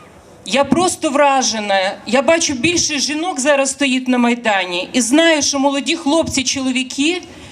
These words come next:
саме там, на барикадах. І той дух, який панує на Хрещатику, повірте, в перший тиждень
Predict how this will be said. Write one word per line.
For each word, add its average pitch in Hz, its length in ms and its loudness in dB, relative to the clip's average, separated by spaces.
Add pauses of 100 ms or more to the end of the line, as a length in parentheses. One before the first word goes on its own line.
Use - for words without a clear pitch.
(300)
саме 339 460 2
там, 330 400 2 (240)
на 254 140 4
барикадах. 262 840 0 (380)
І 254 100 -2
той 320 240 2
дух, 349 360 2
який 311 260 0
панує 269 520 2
на 247 380 0 (400)
Хрещатику, 240 760 0
повірте, 269 500 0
в 247 60 -8
перший 302 380 0
тиждень 240 640 -2